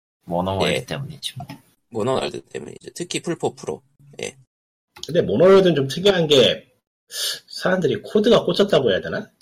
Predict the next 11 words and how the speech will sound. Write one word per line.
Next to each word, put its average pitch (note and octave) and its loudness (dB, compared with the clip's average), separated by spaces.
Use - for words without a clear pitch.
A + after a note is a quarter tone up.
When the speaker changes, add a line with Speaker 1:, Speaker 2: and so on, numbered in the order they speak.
Speaker 3:
게임 C4+ 4
그래픽으로 F3 4
안 F2+ -2
보더라고, F#2+ 0
그거를 F2 -6
또. D#2+ -14
Speaker 2:
아. D2 -8
Speaker 3:
어, E2+ -10
다른 G3 4
게임들에 G#3 8
비해서 C#3+ 4